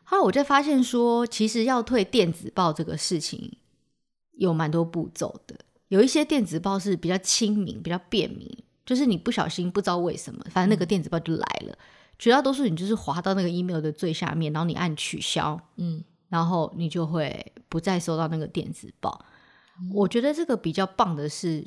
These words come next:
Speaker 1: 很多国外的网站都是这样，就是如果你不想要再收到他们的讯息，你就点取消，就不会收到他们的电子报。
Speaker 2: 完全不知道，
Speaker 1: 啊？
Speaker 2: 没有取消过。
Speaker 1: 你没取消过？
Speaker 2: 我就放弃那个账号，再弄一个新的。
Speaker 1: 可是那个，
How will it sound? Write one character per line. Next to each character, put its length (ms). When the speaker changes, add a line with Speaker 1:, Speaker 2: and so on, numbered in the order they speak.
Speaker 1:
很 200
多 120
国 160
外 160
的 100
网 260
站 220
都 100
是 140
这 300
样， 240
就 100
是 100
如 140
果 100
你 240
不 160
想 200
要 40
再 160
收 160
到 140
他 80
们 80
的 80
讯 240
息， 320
你 100
就 140
点 300
取 200
消， 300
就 100
不 140
会 160
收 180
到 140
他 140
们 100
的 60
电 220
子 280
报。 180
Speaker 2:
完 140
全 180
不 120
知 200
道， 240
Speaker 1:
啊？ 120
Speaker 2:
没 60
有 80
取 180
消 220
过。 320
Speaker 1:
你 60
没 120
取 140
消 140
过？ 320
Speaker 2:
我 80
就 100
放 240
弃 160
那 140
个 80
账 260
号， 220
再 180
弄 180
一 60
个 120
新 280
的。 180
Speaker 1:
可 100
是 300
那 100
个， 140